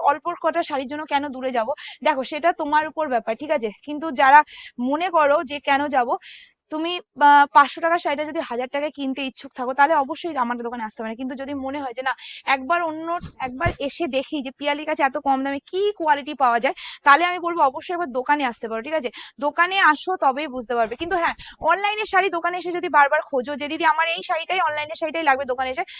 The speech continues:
তাহলে আগে থেকেই বলবো যে না, তাহলে তুমি অনলাইনেই বুকিং করো। কারণ অনলাইনে শাড়ি দোকানে আসার স-, হ-, দেখো আমি,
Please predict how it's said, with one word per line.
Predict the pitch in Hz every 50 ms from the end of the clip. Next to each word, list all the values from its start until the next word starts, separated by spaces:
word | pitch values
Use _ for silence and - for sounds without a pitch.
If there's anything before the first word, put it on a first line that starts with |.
| - - -
তাহলে | 285 285 294 320
আগে | 302 277 269 277
থেকেই | 277 311 302 330 320
বলবো | 269 277 269 262 285 302
যে | 247 285
না, | 269 247 240
তাহলে | 247 247 247
তুমি | 254 277 294
অনলাইনেই | 262 233 226 226 233 233 240 262 294 277
বুকিং | 240 233 - 240 233 226
করো। | - 220 214 214 214 - - - - _
কারণ | - 262 269
অনলাইনে | 285 277 269 269 302 311 311 339
শাড়ি | 339 - 330 339
দোকানে | 262 277 262 - 285 285 311
আসার | 311 269 247 254 - - 311 320
স-, | 320 -
হ-, | 269 262 277 277 269 240 - - -
দেখো | 240 294 277 254
আমি, | - - 262 320 359 381